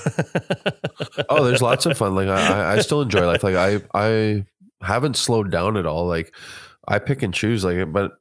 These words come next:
Speaker 2: you know what? I'm comfortable because I know my groups of friends now. You know what I mean? Yeah, my partner still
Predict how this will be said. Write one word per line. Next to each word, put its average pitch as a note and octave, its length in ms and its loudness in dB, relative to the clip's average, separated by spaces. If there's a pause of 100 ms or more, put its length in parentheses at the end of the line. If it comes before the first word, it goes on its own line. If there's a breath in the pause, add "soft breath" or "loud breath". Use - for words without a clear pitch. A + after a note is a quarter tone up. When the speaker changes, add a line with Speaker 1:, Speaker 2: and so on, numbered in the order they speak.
(100)
Speaker 2:
you A2+ 100 -2
know A#2+ 80 2
what? A2 120 0
I'm A#2 180 -2
comfortable G#2 500 -2
because F#2 580 -2
I G2+ 100 0
know G2 260 0
my G2 160 0
groups F#2+ 320 -4
of F2+ 80 -4
friends F2 340 -2
now. E2+ 440 -2 (360 loud breath)
You F#2+ 80 -2
know F#2 80 2
what F#2 60 0
I G2 60 0
mean? A2 160 -2
Yeah, A2 140 2
my G2 140 0
partner C#3 480 0
still F#2 500 0